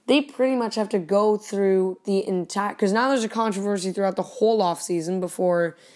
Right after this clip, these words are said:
the next Formula One season begins in, what, ninety-seven days it is?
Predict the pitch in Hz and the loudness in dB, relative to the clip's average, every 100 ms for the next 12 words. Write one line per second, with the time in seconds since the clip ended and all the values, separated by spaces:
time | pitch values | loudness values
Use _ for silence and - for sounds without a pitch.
0 | - - _ _ _ _ - 185 185 - | -20 -20 _ _ _ _ -2 0 2 0
1 | - 196 190 185 185 185 180 180 180 180 | -2 0 2 0 0 -2 -2 0 0 0
2 | 170 170 165 175 170 180 180 160 185 180 | -2 -2 -2 -2 -2 -2 -2 -2 -2 0
3 | 180 165 175 185 202 214 220 - | 0 0 2 0 0 0 -2 -10